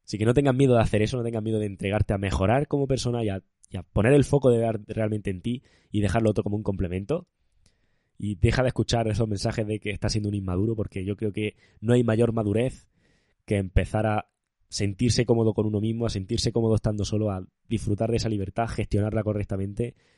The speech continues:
y optimizar y mejorar en todos los campos. Recuerda,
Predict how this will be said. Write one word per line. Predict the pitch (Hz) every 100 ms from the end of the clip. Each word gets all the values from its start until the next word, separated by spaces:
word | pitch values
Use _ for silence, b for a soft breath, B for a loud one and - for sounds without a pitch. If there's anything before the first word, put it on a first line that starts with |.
| _ _ _
y | 107 113
optimizar | 98 120 101 - 107 107 -
y | 104
mejorar | 101 95 95
en | 87
todos | 101
los | 87
campos. | 101 87 87
Recuerda, | 90 117 120 131 135